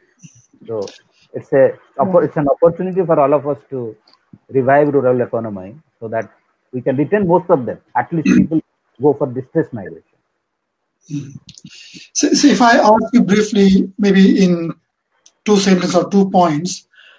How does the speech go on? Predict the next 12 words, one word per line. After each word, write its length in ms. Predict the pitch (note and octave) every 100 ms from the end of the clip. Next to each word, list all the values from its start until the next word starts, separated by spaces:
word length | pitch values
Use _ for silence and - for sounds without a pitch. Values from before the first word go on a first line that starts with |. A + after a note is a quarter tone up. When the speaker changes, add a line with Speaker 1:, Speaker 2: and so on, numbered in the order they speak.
| _ _ _
Speaker 2:
what 260 | G3 A3 A#3+
need 300 | G#3 A3+ -
to 80 | G#3+
happen 640 | F3+ F#3 G3 F3 E3+ - _ _ _
in 160 | G3+ F3+
social 320 | - F3+ G#3
enterprise 420 | F#3+ F#3 F3 F3
sector, 280 | - E3 F3
either 180 | E3+ F3+
from 180 | F#3+ D#3+
government 380 | D#3+ F3+ F#3+ F#3
policy 680 | F3+ F3+ - F#3 F3+ F3